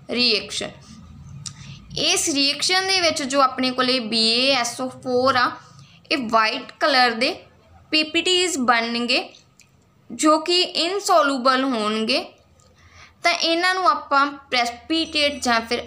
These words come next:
ਅਵਖੇਪ ਬੋਲਦੇ ਆ। ਤਾਂ ਇਸ type ਦੀਆਂ reactions ਨੂੰ precipitation reactions ਬੋਲਦੇ ਆ। It means ਜੋ ਆਪਣੇ ਕੋਲੇ ਇਹ reaction ਆ, ਇਹ double displacement reaction ਵੀ ਆ and precipitation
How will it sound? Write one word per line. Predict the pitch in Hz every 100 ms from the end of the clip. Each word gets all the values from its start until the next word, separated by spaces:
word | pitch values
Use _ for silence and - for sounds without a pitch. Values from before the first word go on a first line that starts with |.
| -
ਅਵਖੇਪ | 233 - - - 285 285 -
ਬੋਲਦੇ | 262 247 226 208 208 214
ਆ। | 226 311 - - - - -
ਤਾਂ | 277
ਇਸ | - 247 269 339 -
type | 339 277 247 226
ਦੀਆਂ | 233 247 240 226
reactions | 226 240 240 320 311 294
ਨੂੰ | 294 294 - - - - -
precipitation | 294 302 - 370 381 381 311 254 - 254 254
reactions | 240 220 202 - 262 302 359 -
ਬੋਲਦੇ | 214 202 170 - -
ਆ। | - - - - - - -
It | 233 277
means | 302 349 381 349
ਜੋ | 302
ਆਪਣੇ | 269 277 269
ਕੋਲੇ | 262 254 247 240
ਇਹ | 226
reaction | 220 240 - 330 320 320
ਆ, | 330 320 - - - - -
ਇਹ | 277 220
double | 185 196
displacement | 202 233 202 294 302 311 320 330 330
reaction | 339 339 - 349
ਵੀ | 349 349
ਆ | 359 480 - - - - - 240
and | 370 - - - - - - - - - -
precipitation | - 311 - - 370 370 320 240 226 277 320